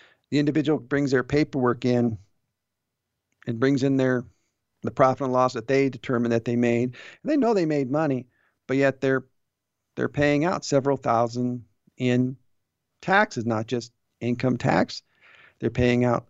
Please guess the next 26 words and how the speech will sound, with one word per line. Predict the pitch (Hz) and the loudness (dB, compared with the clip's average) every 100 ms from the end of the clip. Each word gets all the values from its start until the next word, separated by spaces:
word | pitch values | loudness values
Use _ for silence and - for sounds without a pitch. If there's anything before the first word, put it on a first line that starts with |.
| _ | _
self-employment | - 123 117 120 120 - 175 151 113 | -2 0 0 -2 -4 -2 0 0 -2
tax. | - 165 151 - - _ _ _ _ _ - | -4 -6 -6 -16 -18 _ _ _ _ _ -4
And | 117 | 0
there's | 117 117 | 0 0
strategies | - 143 175 143 127 139 | -2 0 2 0 0 -2
that | 135 - | -2 -2
we're | 131 123 | 0 0
gonna | 127 | 0
discuss | 120 120 - 127 - 123 | -2 -4 0 0 0 -4
as | 117 | -4
we | 120 | -4
go | 120 135 | 0 0
through | 127 151 156 135 - _ _ _ | -2 -2 -2 -2 -6 _ _ _
that | 120 110 | 0 0
can | - 123 | -4 -4
help | 110 170 190 139 | 2 4 4 0
ones | 127 127 - | 0 -2 -8
to | - 139 123 | -8 -4 -4
perhaps | 131 113 120 120 - | -2 2 2 2 -2
minimize | 131 151 175 127 120 123 123 | -2 0 2 2 0 -2 0
that | 120 127 - _ _ _ _ _ | 2 0 -2 _ _ _ _ _
and | 151 180 160 139 | -2 0 0 -2
be | 127 127 | -2 2
able | 131 135 135 | 2 2 -2
to | - | -4
do | 120 135 135 135 | -4 0 0 0